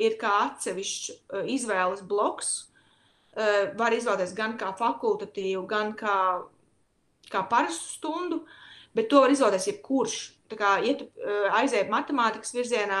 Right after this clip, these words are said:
vai, vai, vai tu aizēji soc virzienā vai humanitārajā virzienā,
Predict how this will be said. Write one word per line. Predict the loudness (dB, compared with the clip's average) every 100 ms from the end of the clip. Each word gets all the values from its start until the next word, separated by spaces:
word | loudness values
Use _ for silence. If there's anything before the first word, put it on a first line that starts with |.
| 0
vai, | 0 0
vai, | -2 -4 -6 -6
vai | -4
tu | -2
aizēji | -2 -2 -4
soc | -4 -6 -6
virzienā | -8 -4 -2 -2 -2
vai | -2 -2
humanitārajā | -2 -2 0 0 -2
virzienā, | -2 -4 -4 -6